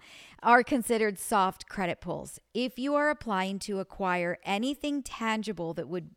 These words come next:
normally be a hard credit pull, hard credit pulls lower your credit scores."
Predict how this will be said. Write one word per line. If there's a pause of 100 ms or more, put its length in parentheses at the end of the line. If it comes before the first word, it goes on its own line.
normally
be
a
hard
credit
pull, (500)
hard
credit
pulls
lower
your
credit
scores."